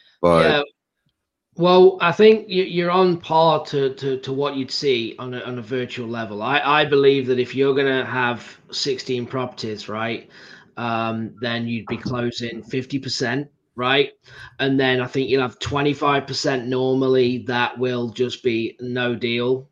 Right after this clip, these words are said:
Speaker 2: renegotiation. And then the
Speaker 1: Mm-hmm.
Speaker 2: other twenty-five percent will have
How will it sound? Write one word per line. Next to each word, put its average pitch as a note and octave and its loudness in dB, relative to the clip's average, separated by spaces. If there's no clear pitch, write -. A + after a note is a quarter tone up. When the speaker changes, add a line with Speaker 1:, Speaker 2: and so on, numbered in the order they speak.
Speaker 2:
renegotiation. A2+ -6
And A#2+ -4
then A#2+ 2
the B2 4
Speaker 1:
Mm-hmm. C3 4
Speaker 2:
other C3+ 0
twenty-five B2+ -4
percent A#2+ -8
will A2+ -12
have A2+ -8